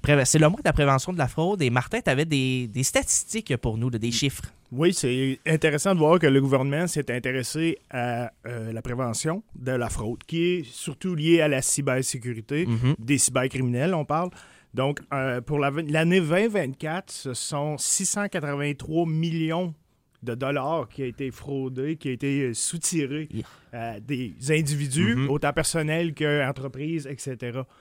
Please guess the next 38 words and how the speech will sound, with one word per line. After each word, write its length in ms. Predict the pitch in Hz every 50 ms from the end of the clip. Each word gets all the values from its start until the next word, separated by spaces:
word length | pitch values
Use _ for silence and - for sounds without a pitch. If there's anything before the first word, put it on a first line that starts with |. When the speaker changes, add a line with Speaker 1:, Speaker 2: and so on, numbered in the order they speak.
| _ _ _ _
Speaker 2:
Fait 100 | - 120
que 60 | - -
c'est 100 | 143 135
quand 160 | 143 139 147
même, 340 | 160 170 175 175 170 160 143
euh, 180 | 139 139 131 123
Speaker 1:
C'est 240 | - - - 139 127
beaucoup, 340 | 120 120 110 - 127 117 110
là. 220 | 95 90 87 - - _ _ -
Speaker 2:
Exactement. 680 | 151 160 151 151 143 135 151 147 - - 127 120 110 104 - _ -
Speaker 1:
Et 80 | 101 117
là, 100 | 139 156
on 60 | 156
va 100 | 139 127
commencer 420 | - 143 139 135 127 123 - -
avec 280 | 175 170 151 143 - - - - -
la 220 | 101 113 120 120
base. 440 | 113 120 131 156 196 214 165 127 -
Qu'est-ce 240 | - 233 - - -
qui 80 | -
peut 100 | - 175
causer 400 | 170 - 190 175 170 151 151 196
une 140 | 247 180 117
cyberattaque ? 1040 | - - - - 156 139 127 127 135 131 120 104 - - 123 131 135 - - - - - - _ - - _ - - - - - - - - - -
Speaker 2:
Ben, 180 | 160 175 180 160
dans 120 | 151 175
le 80 | 170 165
fond, 240 | - 233 262 254 156
la 160 | 147 156 156
cyberattaque 800 | - - - 180 170 220 254 233 202 165 - 185 196 220 - -
peut 100 | 170 156
être 120 | 143 139
causée, 580 | - - 151 147 147 139 160 175 190 196 190 - -
euh, 140 | 147 143 139
de 140 | 131 131
plusieurs 340 | 123 117 127 127 139 143 139
façons. 340 | - 120 113 - 131 107 - _ _ _ _ _ -
Euh, 260 | 127 127 127 123 127